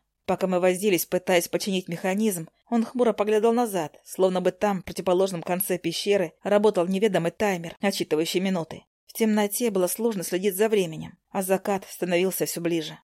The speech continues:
Даже когда стена, наконец, глухим рокотом отодвинулась, Дайш не расслабился. Наоборот, он напрягся так, будто бы самое тяжелое поджидало нас впереди.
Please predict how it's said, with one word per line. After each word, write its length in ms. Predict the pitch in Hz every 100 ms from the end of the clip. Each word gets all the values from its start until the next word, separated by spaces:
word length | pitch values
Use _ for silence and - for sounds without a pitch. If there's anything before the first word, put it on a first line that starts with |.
| _ _
Даже 300 | 190 202 208
когда 240 | 190 196 202
стена, 380 | - 214 214 208
наконец, 460 | 190 185 208 208 -
глухим 420 | 190 220 247 208
рокотом 380 | 233 190 175 175
отодвинулась, 720 | 190 202 240 202 156 - - _
Дайш 320 | 202 190 180
не 80 | 185
расслабился. 680 | 196 214 190 156 147 - - _ _
Наоборот, 640 | 226 226 220 226 170 - - -
он 100 | 196
напрягся 360 | 196 202 196
так, 280 | 190 214 185
будто 240 | 175 185 185
бы 80 |
самое 340 | 185 196 196 170
тяжелое 440 | 185 180 202 165
поджидало 520 | 170 170 175 196 180
нас 160 | 160 160
впереди. 480 | - 180 190 165